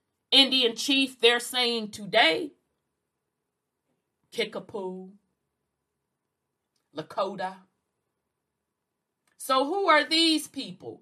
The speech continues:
Algonquin, Shinnecock, Anonoia.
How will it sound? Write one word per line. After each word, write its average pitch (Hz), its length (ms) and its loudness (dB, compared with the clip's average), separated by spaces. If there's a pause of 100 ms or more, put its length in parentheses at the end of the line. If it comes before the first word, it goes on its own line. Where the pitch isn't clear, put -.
Algonquin, 180 1000 -6 (2500)
Shinnecock, 185 760 -8 (1800)
Anonoia. 185 1200 -6